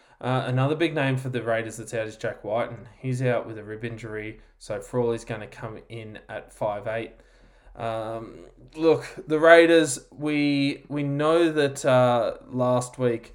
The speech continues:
they were able to get a win against the Sharks. Uh, not many of us tipped that one. I don't know if anyone on the show tipped that one. They've actually won two in a row now. They've knocked over Manly and the Sharks, uh, in their last two games.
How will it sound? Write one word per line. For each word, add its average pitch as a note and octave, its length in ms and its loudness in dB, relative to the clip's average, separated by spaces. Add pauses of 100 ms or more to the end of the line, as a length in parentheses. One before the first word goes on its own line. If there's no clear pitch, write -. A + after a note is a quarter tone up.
(300)
they A#2 120 2
were A#2 160 0
able A2 220 -2
to B2 100 -12
get A#2+ 160 -2
a G#2+ 60 -6
win A2 180 -8
against A2 360 -10
the G#2+ 80 -12
Sharks. - 680 -2 (720)
Uh, - 240 -8
not E3 380 4
many G3+ 220 2
of F#3 120 6
us F#3 140 4
tipped G#3 280 -2
that F#3 200 0
one. C#3 220 2
I C3 60 2
don't D3+ 180 2
know D#3 100 0
if C#3 120 -4
anyone C#3+ 320 0
on C3 100 2
the A#2+ 80 0
show C#3 340 2
tipped C3+ 300 -8
that C#3 200 0
one. C#3 360 -2 (220)
They've D3 180 -4
actually C4 340 0
won A#3 320 0
two F3+ 240 -2
in D#3+ 80 -2
a C#3+ 60 -2
row B2+ 240 4
now. B2+ 260 -2
They've B2 160 -2
knocked D3 280 -4
over B2 600 2 (140)
Manly C3 600 -2
and A#2+ 380 -6
the A2+ 120 -12
Sharks, - 800 -2 (100)
uh, A2+ 300 -8
in A#2 100 -10
their A#2 140 -6
last A2+ 340 0
two A#2 220 -6
games. B2 580 -4